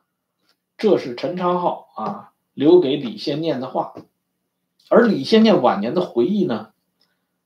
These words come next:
啊，他说：“陈昌浩在甘南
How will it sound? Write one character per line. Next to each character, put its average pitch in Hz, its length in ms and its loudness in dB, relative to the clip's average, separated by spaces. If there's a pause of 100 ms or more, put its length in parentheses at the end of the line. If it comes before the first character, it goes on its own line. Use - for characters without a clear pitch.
(140)
啊， 104 200 -8
他 135 180 -2
说 131 380 -2 (640)
：“陈 185 320 2
昌 185 280 4
浩 180 200 4
在 139 200 2
甘 190 440 2
南 113 320 -4